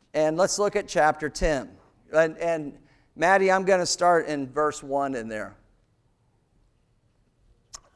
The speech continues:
Start in verse one. I think one of the,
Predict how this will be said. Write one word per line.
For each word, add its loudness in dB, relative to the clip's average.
Start -2
in -10
verse -4
one. -12
I -2
think -4
one 4
of 2
the, 2